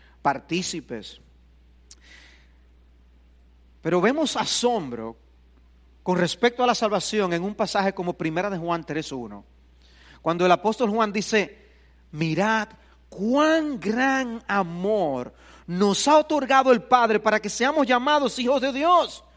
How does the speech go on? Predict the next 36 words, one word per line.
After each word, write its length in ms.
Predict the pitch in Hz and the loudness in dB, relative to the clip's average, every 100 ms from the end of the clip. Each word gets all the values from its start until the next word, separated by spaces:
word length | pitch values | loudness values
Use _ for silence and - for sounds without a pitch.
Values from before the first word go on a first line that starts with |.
| - - - | -20 -16 0
Y 120 | 240 | 2
eso 220 | 339 370 | 2 0
somos". 840 | - 349 370 359 277 202 - - - _ _ _ _ _ _ _ _ _ - | 2 6 8 8 4 -2 -10 -18 -20 _ _ _ _ _ _ _ _ _ -20
Cu-, 320 | - 247 302 | -8 -6 -4
cuán 300 | 277 359 381 | 4 4 6
gran 200 | 359 381 | 4 6
amor, 360 | 370 359 403 339 | 6 6 4 4
mirad, 640 | 311 311 359 440 415 262 - | 4 6 6 4 2 -2 -6
qué, 220 | 302 330 | -8 -6
qué, 200 | - 262 - - | -8 -10 -12 -8
qué 160 | - 330 | 0 6
obra 360 | 370 440 427 370 | 8 8 8 8
tan 180 | 349 | 6
maravillosa 600 | 330 302 294 233 269 254 247 | 6 6 6 4 4 6 4
es 60 | |
lo 120 | 240 | 4
que 100 | 240 | 2
Dios 220 | 226 240 226 | 0 0 2
ha 180 | 226 | 2
hecho. 300 | 262 - 170 - _ _ - | 2 -2 -8 -10 _ _ -6
Miren 280 | 311 381 - | -2 0 0
cómo 300 | 311 349 330 | 0 2 0
nos 200 | 330 269 | 0 -2
amó. 500 | 233 277 285 - _ _ _ _ _ _ _ _ _ _ _ | 0 0 0 -4 _ _ _ _ _ _ _ _ _ _ _
Y 120 | 185 | -6
si 100 | 180 | -4
perdemos 560 | 180 165 156 226 262 - | 0 0 2 2 2 0
ese 200 | 233 240 | 0 0
asombro 520 | 190 - 262 262 190 | 0 0 0 0 -2
por 140 | 185 180 | 0 0
el 60 | |
amor 220 | 170 180 | 0 -2
de 160 | 202 208 | -2 0
Dios, 280 | 170 151 156 | 0 0 0
hay 180 | 160 156 | 0 2
algo 340 | 165 170 | 0 0